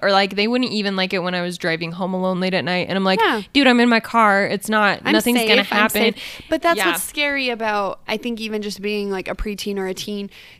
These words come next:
Speaker 2: You, you have this false sense of security, like, nothing's gonna happen, and I think it makes you, I don't wanna say more susceptible, but maybe less alert than
Speaker 1: Oh,
Speaker 2: you
Speaker 1: for
Speaker 2: should
Speaker 1: sure.
Speaker 2: be. And
Speaker 1: Yep.
Speaker 2: so
Speaker 1: And I
Speaker 2: Yeah.
Speaker 1: think this story really threw the country for a loop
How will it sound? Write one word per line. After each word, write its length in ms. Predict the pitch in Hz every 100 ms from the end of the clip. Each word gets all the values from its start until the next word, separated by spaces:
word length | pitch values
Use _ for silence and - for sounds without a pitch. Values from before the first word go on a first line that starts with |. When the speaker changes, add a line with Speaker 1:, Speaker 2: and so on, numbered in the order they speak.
| -
Speaker 2:
You, 600 | 208 233 254 254 240 226
you 180 | 202
have 220 | 233 226 208
this 180 | 220
false 280 | - 208 208
sense 260 | - 202 208
of 80 | 208
security, 400 | 208 208 196 190
like, 180 | 180
nothing's 360 | 190 208 226 220
gonna 160 | 220 214
happen, 460 | 202 214 202 202 185
and 100 | 202
I 60 |
think 200 | 208 220
it 80 | 208
makes 420 | 202 202 190 -
you, 300 | 202 196 190 196 - -
I 80 | 403
don't 60 |
wanna 100 | 339
say 100 | 330
more 160 | 262 233
susceptible, 640 | 233 226 214 - 220 226
but 160 | 196 180
maybe 280 | 226 254 226
less 280 | 196 202 -
alert 680 | 185 180 170 180 - - -
than 360 | 208 214 208 202
Speaker 1:
Oh, 200 | 240 208
Speaker 2:
you 60 | 196
Speaker 1:
for 40 |
Speaker 2:
should 260 | 202 226 226
Speaker 1:
sure. 280 | 208 - 165
Speaker 2:
be. 40 |
And 80 | 226
Speaker 1:
Yep. 140 | 233 226
Speaker 2:
so 380 | 180 175 175 190 _ _ _ _ -
Speaker 1:
And 200 | - 226
I 60 | 220
Speaker 2:
Yeah. 120 | 214 - -
Speaker 1:
think 180 | 202 196
this 220 | 240 240
story 540 | - 220 202 190 180
really 320 | 143 190 196
threw 220 | 185 208 185
the 80 |
country 340 | 180 190 185 196
for 160 | 185 165
a 80 |
loop 380 | 151 165 175 -